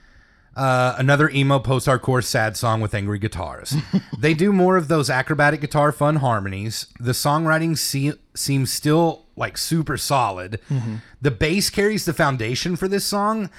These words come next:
Speaker 1: and the tone of the bass is so good. Even though, this is where that production comment comes in, the production does leave something to be desired. Now, these songs are polished from an arrangement.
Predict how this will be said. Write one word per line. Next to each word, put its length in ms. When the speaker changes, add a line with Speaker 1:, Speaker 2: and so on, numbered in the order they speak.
Speaker 1:
and 120
the 80
tone 540
of 160
the 80
bass 540
is 340
so 460
good. 500
Even 440
though, 460
this 160
is 140
where 120
that 140
production 380
comment 400
comes 240
in, 260
the 120
production 680
does 380
leave 440
something 600
to 40
be 140
desired. 580
Now, 160
these 220
songs 280
are 80
polished 560
from 200
an 60
arrangement. 640